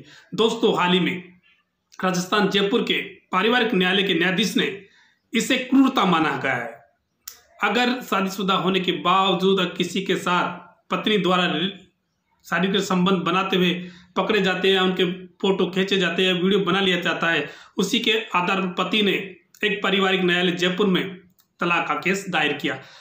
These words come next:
तलाक का केस दायर करने के बाद जब सारी स्टेज फॉलो होती है,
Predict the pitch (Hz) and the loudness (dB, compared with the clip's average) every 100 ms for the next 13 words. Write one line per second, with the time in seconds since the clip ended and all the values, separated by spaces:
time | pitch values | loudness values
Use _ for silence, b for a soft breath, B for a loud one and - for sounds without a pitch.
0 | B 233 233 240 226 220 208 185 196 190 | B -2 0 0 0 0 0 2 0 0
1 | 202 190 185 170 180 185 160 - - - | 2 2 2 0 2 2 2 -4 -10 -20
2 | _ - 143 247 247 - 214 220 175 - | _ -14 -4 -2 -2 -2 0 0 -2 0
3 | 233 185 - - - - 143 151 180 175 | 0 0 -4 -10 -14 -2 2 2 2 0
4 | 160 | -2